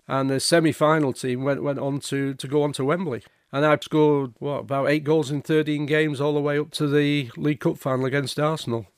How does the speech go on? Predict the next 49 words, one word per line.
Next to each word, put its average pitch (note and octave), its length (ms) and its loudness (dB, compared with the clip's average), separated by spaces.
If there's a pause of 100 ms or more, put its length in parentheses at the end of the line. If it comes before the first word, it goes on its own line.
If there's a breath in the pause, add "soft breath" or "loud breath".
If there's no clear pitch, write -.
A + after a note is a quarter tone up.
(120)
Thought D#3 260 2
was B2+ 120 -2
in B2+ 140 -2
the B2 80 -2
side, C#3+ 540 -2 (160)
and C#3+ 340 -2
no, D3 200 0
I D3+ 40 -2
wasn't. - 500 -4 (120)
Thirteenth C#3+ 480 0
man. C3 240 -2 (160)
What E3+ 160 2
they D#3 80 2
all D#3+ 160 4
called D3 260 -4
at B2 100 -12
Swindon, C3 380 -4
the B2+ 60 -4
most C3+ 260 -6
unlucky B2+ 480 -6
player. B2+ 480 -6 (220)
To - 180 0
the, E3+ 140 -2
for F#3+ 160 -4
the F3+ 80 0
following G#3 300 0
two F3+ 200 2
years, C#3 260 -2
Danny F#3 220 0
Williams C3+ 340 -4
then A#2+ 220 -4
left. B2 340 -8 (360 soft breath)
I C#3+ 80 6
was C3 120 2
under C3 160 0
Fred C3+ 280 0
Ford C3 360 -2
and C3 120 -2
then C3+ 240 0 (120)
Dave C3+ 240 0
Mackay, C3+ 520 -2 (160)
and D#3 200 0
things F3 300 0
worked C3+ 260 -4
out C3 240 -4
for - 100 -6
a - 20 -10
few C3+ 180 -4
years. C#3+ 540 2